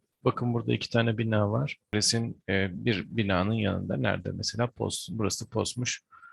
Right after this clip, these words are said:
Neresinde diyor? Yanında diyor. Buraya getirmemiz gereken, e, artikel der olacak. Çünkü, e, sein fiili var. Datif yapmamız gerekiyor.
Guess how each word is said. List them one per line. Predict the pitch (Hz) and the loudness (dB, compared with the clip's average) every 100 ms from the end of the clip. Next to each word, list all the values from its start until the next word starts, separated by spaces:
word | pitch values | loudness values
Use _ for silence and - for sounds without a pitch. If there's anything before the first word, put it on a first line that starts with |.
| - _ - | -20 _ -2
Neresinde | 127 107 - - - 90 | 2 2 2 0 -2 -2
diyor? | 113 | 0
Yanında | 104 95 95 87 - | 2 0 -2 -4 -2
diyor. | 107 131 - _ _ _ 147 | -2 -2 -6 _ _ _ 0
Buraya | 113 98 107 | 2 4 2
getirmemiz | - - 107 82 - - | 0 0 -2 0 -2 -2
gereken, | 113 92 - 95 95 - - | 0 0 2 0 0 -4 -4
e, | 95 92 92 92 98 - | -2 0 0 0 0 2
artikel | 120 - - 107 107 - - - - _ _ - | 2 2 0 2 2 -2 -20 -20 -20 _ _ -8
der | 101 101 110 101 | -2 4 6 4
olacak. | 98 92 - 110 - | 0 -2 -2 -2 -2
Çünkü, | 101 - 101 - - 233 87 | -6 -2 -2 -2 -6 -6 -2
e, | 95 | 0
sein | 95 - 110 107 104 | 2 2 4 4 0
fiili | - 98 98 | -2 -2 2
var. | 110 127 - 107 | 2 0 0 2
Datif | 101 - | 2 0
yapmamız | 98 - 101 98 95 | -2 -2 -2 -4 -4
gerekiyor. | 90 80 104 123 135 | -2 -2 -2 -2 -4